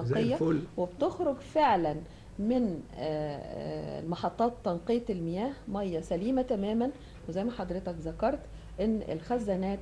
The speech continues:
Speaker 1: هي بتبقى من أحد الأسباب الرئيسية
Speaker 2: للتلوث.
Speaker 1: لتلوث المياه،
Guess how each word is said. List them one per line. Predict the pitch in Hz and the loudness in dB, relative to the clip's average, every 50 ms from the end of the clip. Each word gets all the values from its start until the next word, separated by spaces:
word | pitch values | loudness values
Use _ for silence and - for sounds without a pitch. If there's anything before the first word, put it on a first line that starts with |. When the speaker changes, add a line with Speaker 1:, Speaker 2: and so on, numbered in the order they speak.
| - 214 | -4 -2
Speaker 1:
هي | 202 196 190 175 170 | 0 2 2 2 0
بتبقى | 170 - - 185 180 175 - - 170 185 - - - - - - - - - | -2 -4 -4 -4 -4 -2 -4 -4 -4 -4 -6 -8 -14 -18 -18 -18 -14 -12 -8
من | 175 170 165 165 165 - - - | -6 -6 -4 -6 -6 -2 -2 -2
أحد | 262 - - 220 190 | 0 0 -2 -2 -2
الأسباب | 180 160 - - 165 - - - 185 202 202 190 190 - - 180 | -4 -4 -4 -6 -6 -6 -4 0 2 2 2 2 0 0 0 2
الرئيسية | 220 220 208 165 - 170 165 - - 208 214 214 202 202 - | 2 4 4 2 2 0 -4 -4 -2 -2 0 0 -2 -2 0
Speaker 2:
للتلوث. | 123 127 123 - 147 143 147 233 | 0 0 0 0 0 2 2 4
Speaker 1:
لتلوث | - - 175 185 202 208 180 - - | 4 4 6 6 6 4 4 0 -4
المياه، | 156 151 151 143 - - | -8 -8 -8 -8 -8 -8